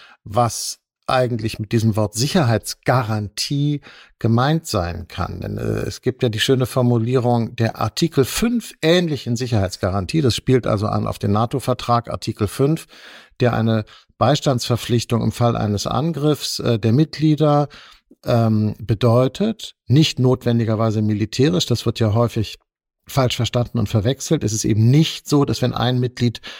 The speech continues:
angegriffen wird, alle anderen sofort in den Krieg eintreten müssen mit militärischen Mitteln, sondern nur, sie sind zum Beistand verpflichtet. Aber immerhin, Artikel fünf ähnliche Sicherheitsgarantie auf der einen Seite, ja. Auf der anderen Seite weiß aber jeder,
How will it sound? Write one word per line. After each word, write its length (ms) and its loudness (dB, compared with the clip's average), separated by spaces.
angegriffen 600 0
wird, 160 0
alle 280 0
anderen 280 0
sofort 440 0
in 80 -2
den 120 2
Krieg 280 -6
eintreten 500 2
müssen 240 0
mit 160 0
militärischen 680 0
Mitteln, 340 0
sondern 360 0
nur, 200 0
sie 140 -6
sind 180 0
zum 220 0
Beistand 460 0
verpflichtet. 500 -4
Aber 220 0
immerhin, 400 4
Artikel 400 0
fünf 380 0
ähnliche 440 2
Sicherheitsgarantie 1000 -2
auf 120 -2
der 180 0
einen 280 2
Seite, 500 -4
ja. 300 0
Auf 80 -8
der 120 -2
anderen 220 4
Seite 320 -2
weiß 240 2
aber 160 2
jeder, 440 0